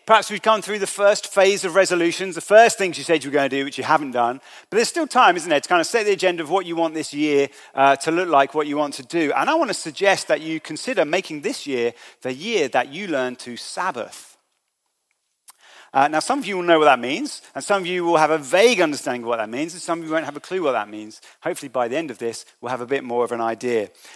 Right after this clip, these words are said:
And what I'm gonna do is I'm gonna read about a controversy that Jesus caused, uh, which may seem to you like a fuss about nothing,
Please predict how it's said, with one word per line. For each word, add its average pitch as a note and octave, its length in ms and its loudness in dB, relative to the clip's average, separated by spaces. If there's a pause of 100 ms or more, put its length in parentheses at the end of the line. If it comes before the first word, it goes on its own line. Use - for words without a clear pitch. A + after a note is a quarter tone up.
(120)
And C#3 340 0
what A3+ 120 4
I'm C#4+ 80 -2
gonna A3 120 4
do D#3+ 140 0
is D#3 100 0
I'm - 60 -10
gonna G#3 160 2
read G#3+ 320 -2
about D#3+ 340 6
a D3+ 200 2
controversy F#3 680 2
that D#3 120 -4
Jesus F#3+ 380 -4
caused, D3 480 2 (180)
uh, D#3+ 140 4
which E3 180 -6
may A3+ 180 2
seem A3+ 220 -6
to G3+ 100 -12
you G3 60 -4
like D#3+ 200 2
a D3+ 60 -2
fuss G3+ 320 -6
about E3 280 2
nothing, A#2 480 -2